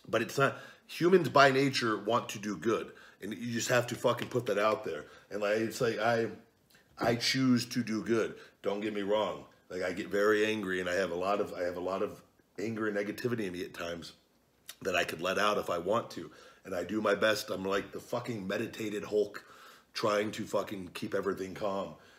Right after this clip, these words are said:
And that there's always a better way. Just, you don't need to spread hate, though. There's no need for it. And it's only hurt people that do it. And that's the bottom line. There's no, it's a fact. It, it's fucking, it, it's, it's a fact stronger than fucking gravity,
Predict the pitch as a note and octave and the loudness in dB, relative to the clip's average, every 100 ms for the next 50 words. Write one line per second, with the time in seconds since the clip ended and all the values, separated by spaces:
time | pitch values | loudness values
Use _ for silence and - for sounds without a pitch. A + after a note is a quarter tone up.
0 | - F#2 F2+ E2 G2 E2+ G2+ G#2 G2 G2 | -14 -6 -6 -4 -4 0 0 0 -2 -2
1 | G2 G2 F#2 G2 D#2 - E2 - G2 A#2+ | 0 0 0 -2 -4 -10 -10 -10 -4 -2
2 | A2+ G#2 G2 - G#2 G2 G#2 F#2 - - | -2 -6 -6 -2 -2 0 -2 -2 -10 -14
3 | - G2 F#2 B2+ D3+ D#3 C3+ B2+ B2 E2 | -8 -8 -4 -2 2 4 4 0 -2 -6
4 | D2+ - _ _ _ _ _ _ _ _ | -8 -12 _ _ _ _ _ _ _ _
5 | - G#2 G2 - A#2+ C3 C3+ B2 B2 B2+ | -10 -8 -6 -2 0 2 2 2 2 -2
6 | A#2 G2+ G2 B2+ F#2+ - - - - - | -2 -2 0 2 2 -2 -16 -20 -20 -2
7 | G#2+ - G#2+ A2 G#2+ A2 A#2 G#2+ G2 B2 | -2 0 -2 2 4 4 2 0 -2 4
8 | C3 C#3 C3+ - - - _ _ _ _ | 8 8 6 0 -18 -20 _ _ _ _
9 | _ B2 G#2 - C#3 G2+ - - - _ | _ -8 -8 4 4 4 -2 -16 -20 _
10 | - A2+ G2+ G#2 G2 G2 F#2+ - - - | -4 0 2 2 0 -2 -4 -6 -12 -2
11 | C3 C3 C3+ A2+ G2+ F#2+ - - - - | 0 0 -2 -2 -8 -14 -20 -20 -20 -6
12 | - F#2 F#2 F#2 - - G2 F#2+ F#2 F2 | -4 -4 -8 -12 -12 -12 -12 -14 -12 -6
13 | - E3 E3+ - D#3+ D#3+ C#3+ A2 - F3+ | -2 -2 0 4 6 6 4 2 2 2
14 | F3 E3+ A2+ G2+ D#2 - - | 4 2 4 4 4 -4 -12